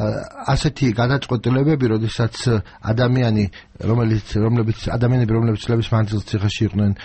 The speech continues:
პოლიტიკურ პატიმრად თუ უდანაშაულოდ გამოცხადდებიან, ამას სახელმწიფოს მხრიდან გარკვეული კომპენსაციები მოყვება, მაგრამ იმის შიშით, რომ კომპენსაციების საკითხი არ დადგეს დღის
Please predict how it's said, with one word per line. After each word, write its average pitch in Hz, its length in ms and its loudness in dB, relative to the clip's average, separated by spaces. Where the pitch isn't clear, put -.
პოლიტიკურ 117 520 -2
პატიმრად 104 460 0
თუ - 160 -2
უდანაშაულოდ 101 840 0
გამოცხადდებიან, 113 880 0
ამას 127 280 0
სახელმწიფოს 120 600 -2
მხრიდან 117 380 -2
გარკვეული 107 420 0
კომპენსაციები 107 680 0
მოყვება, 117 380 2
მაგრამ 120 320 2
იმის 143 300 2
შიშით, - 540 -2
რომ 117 260 2
კომპენსაციების 123 1000 -2
საკითხი - 460 -2
არ 110 160 2
დადგეს 107 440 0
დღის - 280 -2